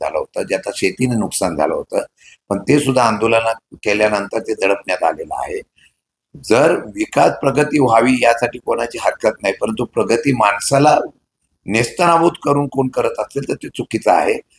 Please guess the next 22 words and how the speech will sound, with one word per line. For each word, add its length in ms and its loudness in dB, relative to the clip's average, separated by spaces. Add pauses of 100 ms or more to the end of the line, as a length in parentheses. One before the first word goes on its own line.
(240)
त्यांनी 300 4
विरोध 240 6
केलेला 380 0
आहे. 80 6 (100)
आत्ताच 340 0
आम्ही, 200 0
आता 160 -4
पक्षाची 420 -4
बैठक 360 -2
होते, 300 2 (440)
या 280 4
प्रमुख 500 -2
नाशिकच्या, 560 -4
आता 180 -2
पाऊस 420 0
प्रचंड 460 0
पडला, 440 2 (460)
अजून 320 4
खरीप 240 4 (140)
पीक 180 -2 (140)
झालेलं 380 4
नाही 240 -6